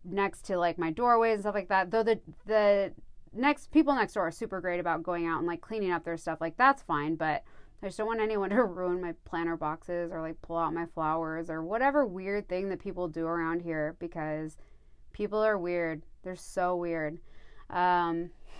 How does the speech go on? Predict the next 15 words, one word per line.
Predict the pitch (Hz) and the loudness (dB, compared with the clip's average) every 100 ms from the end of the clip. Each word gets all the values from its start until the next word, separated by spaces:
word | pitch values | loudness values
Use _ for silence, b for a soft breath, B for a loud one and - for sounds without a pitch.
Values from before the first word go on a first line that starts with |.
| - | -6
<laughs> | 247 | -6
what's | 196 196 196 | 0 2 2
new? | 190 175 170 180 | -2 -4 -4 -4
I'm | 190 | -6
also | 170 170 170 | -4 -4 -4
weird, | 165 165 165 165 | -4 -4 -4 -8
so | - 160 165 | -6 -6 -6
I | 202 | -6
guess | 185 190 | -6 -4
I | 180 | -4
fit | 175 | -2
right | 196 233 | 0 2
in, | 302 247 | 2 0
don't | 247 277 | 0 0
I? | 190 | 0